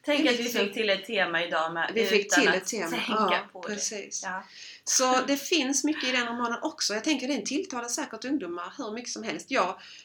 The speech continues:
Speaker 2: tyckte kanske att den var, det var inte min starkaste läsupplevelse, men jag tänker om man är tonåring och
Speaker 1: Mm.
Speaker 2: är i det där
Speaker 1: Mm.
Speaker 2: så tror jag att den kan vara jättetilltalande att läsa.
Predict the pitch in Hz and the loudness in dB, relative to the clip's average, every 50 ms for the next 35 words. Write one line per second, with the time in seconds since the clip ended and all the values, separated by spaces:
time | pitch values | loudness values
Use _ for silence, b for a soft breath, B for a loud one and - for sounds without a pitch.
0 | B B B _ - - 294 285 - - 202 175 170 175 175 165 180 175 170 165 | B B B _ -4 -2 -2 -2 -2 -4 -4 -4 -4 -4 -6 -6 -6 -6 -2 -2
1 | 170 165 165 - _ _ _ _ _ _ _ - 175 190 190 190 185 165 170 160 | -2 -2 -4 -6 _ _ _ _ _ _ _ -10 -4 -2 -2 -2 -2 -2 -2 -2
2 | 156 156 156 - 165 170 165 - 156 - 160 151 160 180 175 - - - 120 110 | -2 -2 -4 -4 -6 -6 -6 -8 -12 -10 -8 -6 -6 -6 -6 -8 -12 -12 -16 -14
3 | - - - 175 180 180 190 196 196 196 220 233 190 175 190 185 190 190 190 190 | -14 -14 -12 -10 -8 -6 -4 -4 -6 -6 -4 -6 -6 -6 -6 -8 -6 -6 -6 -8
4 | 190 - 254 294 285 220 160 160 - - - - - 185 180 - - - 339 302 | -8 -6 -6 -6 -6 -6 -8 -10 -12 -16 -16 -14 -12 -12 -12 -10 -4 0 2 2
5 | 196 180 190 202 226 294 277 311 302 285 214 175 - 147 139 - - - _ _ | 2 2 0 0 0 0 0 0 0 0 -2 -4 -4 -4 -4 -4 -4 -10 _ _
6 | _ - - 180 180 208 226 - - - - 269 214 202 190 196 196 208 202 208 | _ -20 -18 -18 -16 -12 -10 -10 -10 -8 -10 -8 -8 -10 -10 -10 -10 -10 -10 -10
7 | 208 202 202 196 190 233 294 - - - - - - - - - - 98 - - | -8 -8 -8 -8 -4 -4 -6 -6 -6 -16 -14 -14 -14 -14 -14 -14 -12 -12 -10 -10
8 | - 185 202 208 226 247 262 254 - - - | -10 -10 -10 -10 -8 -8 -8 -8 -10 -12 -14